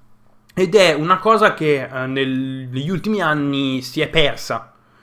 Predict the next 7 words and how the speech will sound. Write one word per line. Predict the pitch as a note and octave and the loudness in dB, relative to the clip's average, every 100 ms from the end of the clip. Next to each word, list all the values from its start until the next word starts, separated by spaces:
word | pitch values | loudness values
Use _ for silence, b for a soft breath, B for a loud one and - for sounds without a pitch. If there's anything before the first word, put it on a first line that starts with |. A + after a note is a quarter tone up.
| b | b
diciamo. | - B2+ A#2+ G#2 A2 A2 b b b - | -14 -4 -2 -2 -4 -12 b b b -12
Eh, | A#2+ A2 G#2+ G#2+ G#2 G#2 | -6 -4 -4 -4 -4 -4
molta | G#2+ C#3+ B2+ D3 | -2 -4 -2 -2
gente, | C#3+ D#3+ D#3 D3+ | -2 -4 -2 -2
molti | C#3 D3 D#3+ | -2 -2 -2
sviluppatori, | C#3+ C#3+ C#3 C#3 D3 D#3 D3+ C#3 C3+ | 0 0 0 -2 -2 -2 -2 -2 -4
eh, | B2+ B2 A#2+ A#2 A#2 | -4 0 0 0 -2